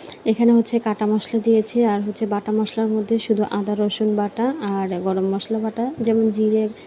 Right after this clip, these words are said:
এলাচ, দারচিনি এগুলোই বাটা দিয়েছি। আর কাটা মশলার মধ্যে তেজপাতা, আস্ত গরম মশলাও দিয়েছি, আদা কুচি, পেঁয়াজ কুচি, মরিচ আর হচ্ছে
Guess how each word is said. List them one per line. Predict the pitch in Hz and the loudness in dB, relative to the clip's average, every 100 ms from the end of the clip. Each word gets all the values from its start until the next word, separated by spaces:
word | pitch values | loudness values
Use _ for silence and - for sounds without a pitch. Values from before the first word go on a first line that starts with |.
| - - - - | -20 -20 -20 -4
এলাচ, | 214 208 202 - | 2 2 2 0
দারচিনি | 196 190 214 220 - | -2 -2 0 0 2
এগুলোই | 208 202 202 208 | 0 2 4 4
বাটা | 226 196 - 190 | 4 2 0 -2
দিয়েছি। | 190 196 185 - 269 311 - - - | 0 0 0 0 -2 -2 -8 -20 -8
আর | 220 214 | -4 0
কাটা | 214 214 | 0 2
মশলার | 220 220 - 233 | 2 2 2 2
মধ্যে | 233 233 | 4 2
তেজপাতা, | 226 208 - 208 - 208 220 | 2 2 0 -4 -2 -2 -2
আস্ত | 196 202 - 202 196 | -2 -4 0 0 2
গরম | 202 196 | 0 0
মশলাও | 202 202 214 208 | -2 -2 -2 0
দিয়েছি, | 208 202 196 - 220 240 | 2 0 0 -2 -2 -2
আদা | 208 190 196 | -2 -2 -4
কুচি, | - 196 - 214 | -4 -6 -2 -2
পেঁয়াজ | - 190 185 | -2 -2 -2
কুচি, | - 190 220 | -4 -2 0
মরিচ | 208 202 208 208 226 - - | 0 2 2 2 2 -4 -12
আর | 202 185 190 | -4 -2 -2
হচ্ছে | 190 - | -4 -4